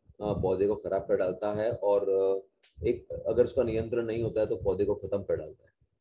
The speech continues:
इसके नियंत्रण के लिए जहाँ पे दिखाई दे रहा है वहाँ पे देखा कि सफेद है तो उसको निकाल के वहाँ दूर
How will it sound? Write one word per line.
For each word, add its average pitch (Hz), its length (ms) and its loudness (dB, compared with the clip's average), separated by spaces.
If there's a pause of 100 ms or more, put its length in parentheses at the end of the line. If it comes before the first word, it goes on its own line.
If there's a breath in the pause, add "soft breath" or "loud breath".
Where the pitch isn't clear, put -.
(440)
इसके - 180 2
नियंत्रण 113 420 -2
के 117 120 2
लिए 113 400 2
जहाँ 101 180 0
पे 110 120 -2
दिखाई 104 280 0
दे 101 120 4
रहा 104 140 2
है 107 200 0
वहाँ 101 140 0
पे 107 140 0
देखा 98 280 0
कि 104 160 -2
सफेद 98 320 -2
है 101 60 0
तो 107 100 -6
उसको 101 200 -8
निकाल 95 240 -2
के 98 120 -4
वहाँ 101 180 -4
दूर 98 200 -8